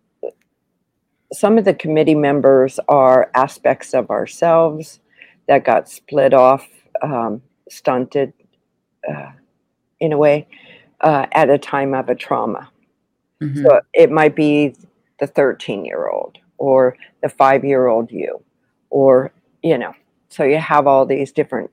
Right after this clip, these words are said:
Speaker 1: aspects. Um, i-, it might be your parents or a teacher that said something that was very, um, that stuck with you.
Speaker 2: Yeah, I have one of those.
Speaker 1: Right?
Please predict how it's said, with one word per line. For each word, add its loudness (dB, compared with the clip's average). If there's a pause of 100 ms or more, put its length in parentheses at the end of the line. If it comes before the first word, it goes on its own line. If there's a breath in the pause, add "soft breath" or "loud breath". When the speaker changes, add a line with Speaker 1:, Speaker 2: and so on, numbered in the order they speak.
Speaker 1:
aspects. -6 (680)
Um, -8 (1400)
i-, -8
it 2
might 2
be -6
your -6
parents -6 (920)
or 2
a -2
teacher -4 (120)
that -2
said -2
something -6
that -6
was -4
very, 0
um, -12 (120)
that 0
stuck -4
with -4
you. -12 (600)
Speaker 2:
Yeah, -4 (200)
I -12
have -4
one -2
of -4
those. -8
Speaker 1:
Right? 2